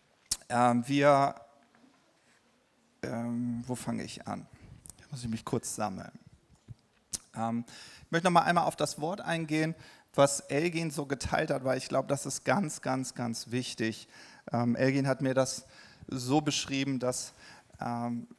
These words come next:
dass das im prophetischen Team, dass es ein Bild gab, dass es,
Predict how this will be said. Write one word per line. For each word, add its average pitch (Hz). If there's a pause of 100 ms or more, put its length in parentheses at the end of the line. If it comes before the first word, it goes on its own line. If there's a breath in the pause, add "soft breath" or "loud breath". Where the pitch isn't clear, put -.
dass 123
das -
im 120
prophetischen 139
Team, 160
dass 135
es -
ein 123
Bild 165
gab, 156
dass 139
es, -